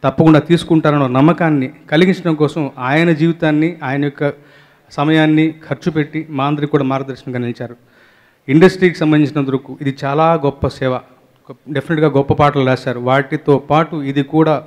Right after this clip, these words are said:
మనం మరువలేనటువంటి ముఖ్యమైన విషయం అని నేను అండర్‌లైన్ చేయడానికి ఇష్టపడతాను. ఇక నాకు సంబంధించి నేను ఇంతసేపు గలగలా మాట్లాడుతున్నానంటే ఆయన దగ్గరికి వెళ్ళేటప్పుడు ఇలా లేను,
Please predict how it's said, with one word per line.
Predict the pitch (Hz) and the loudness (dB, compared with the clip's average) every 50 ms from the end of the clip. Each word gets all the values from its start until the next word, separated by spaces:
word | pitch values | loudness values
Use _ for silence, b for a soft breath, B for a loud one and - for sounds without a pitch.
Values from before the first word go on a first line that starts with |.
| - | -4
మనం | 143 135 135 139 139 147 | -2 -2 0 -2 -2 -2
మరువలేనటువంటి | 139 139 147 151 151 151 143 143 135 139 139 135 131 | 0 0 2 4 4 4 2 2 0 -2 -2 -2 -2
ముఖ్యమైన | 127 131 - - 151 139 | -2 -2 -2 0 0 0
విషయం | 131 - - 143 | -2 -2 -2 -4
అని | 135 135 | -2 -2
నేను | 131 123 123 131 b b b b b b b b b b b - | -2 -4 -6 -8 b b b b b b b b b b b -8
అండర్‌లైన్ | 143 139 143 151 147 139 135 | -4 0 2 4 4 4 4
చేయడానికి | 147 135 135 131 131 123 | 2 0 0 0 -2 -4
ఇష్టపడతాను. | 123 - - - 131 120 - - 117 110 117 120 _ _ _ _ _ _ _ _ _ _ _ _ _ _ _ _ _ _ _ _ _ b b b b b b b b | -6 -6 -4 -4 -4 -4 -4 -6 -8 -8 -10 -12 _ _ _ _ _ _ _ _ _ _ _ _ _ _ _ _ _ _ _ _ _ b b b b b b b b
ఇక | 139 131 | -2 0
నాకు | 131 135 139 151 156 156 160 | 2 4 4 4 4 2 0
సంబంధించి | - 160 156 160 165 160 156 151 160 151 | 2 4 6 8 8 8 6 4 2 2
నేను | 139 143 151 151 143 143 143 139 135 - - - - | 2 2 4 2 2 0 -4 -12 -16 -18 -20 -12 -8
ఇంతసేపు | 147 131 127 120 139 139 147 143 | -6 -6 -4 -2 0 0 0 0
గలగలా | 139 135 139 139 143 139 | 0 0 2 2 0 0
మాట్లాడుతున్నానంటే | 135 135 131 123 127 135 127 - - 131 123 120 123 123 120 - 123 | 0 -2 -4 -4 -6 -8 -10 -10 -10 -10 -10 -10 -10 -10 -10 -8 -6
ఆయన | 127 120 117 120 120 | -6 -4 -4 -4 -2
దగ్గరికి | 131 123 135 135 | 0 2 4 4
వెళ్ళేటప్పుడు | 127 127 135 139 127 135 131 - 131 123 127 - | 4 4 2 2 0 -2 -4 -6 -8 -12 -12 -8
ఇలా | 139 127 123 120 117 | -4 -2 0 0 2
లేను, | 117 120 135 139 143 160 185 | 2 2 2 0 0 -2 -6